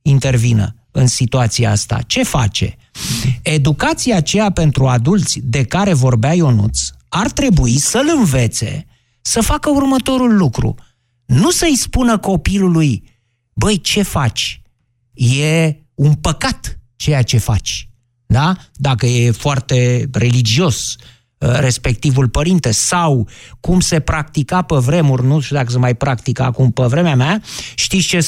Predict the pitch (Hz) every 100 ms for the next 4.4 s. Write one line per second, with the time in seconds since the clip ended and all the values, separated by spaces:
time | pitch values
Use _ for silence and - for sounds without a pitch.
0 | - 160 147 156 147 143 139 - 135 120
1 | 143 117 - 120 139 - 262 302 226 117
2 | - _ - - - - - 165 - 196
3 | 220 254 254 226 233 214 214 202 185 220
4 | 196 - - -